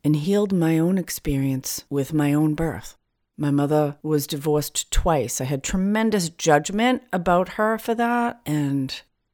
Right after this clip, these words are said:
I'm now divorced twice. And those experiences were not dissimilar from my mother's marital experiences,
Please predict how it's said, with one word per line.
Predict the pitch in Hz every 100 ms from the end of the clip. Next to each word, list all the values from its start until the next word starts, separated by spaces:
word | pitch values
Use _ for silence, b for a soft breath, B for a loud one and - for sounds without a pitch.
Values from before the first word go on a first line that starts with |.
| _ -
I'm | 117 120
now | 123 131
divorced | 139 147 147 - -
twice. | 202 196 147 - - _ _ _ -
And | 151 143
those | 156 156 170
experiences | - - 156 147 156 170 - 214 226 220 - - _
were | 147 160
not | 160 220
dissimilar | - 240 - 254 262 190
from | 156 - 156
my | 156 147
mother's | 147 175 175 151
marital | 151 131 135 131 127
experiences, | 127 - 139 131 127 - 131 123